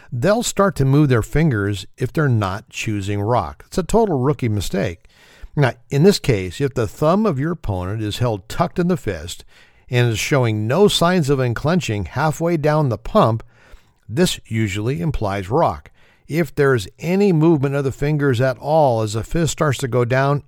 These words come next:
it's going to be scissors or paper.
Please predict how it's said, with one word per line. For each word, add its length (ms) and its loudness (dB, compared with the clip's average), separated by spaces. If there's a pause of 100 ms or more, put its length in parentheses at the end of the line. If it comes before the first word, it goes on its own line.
(120)
it's 200 -4
going 280 -2
to 80 0
be 260 -4
scissors 580 -4
or 160 -12
paper. 580 0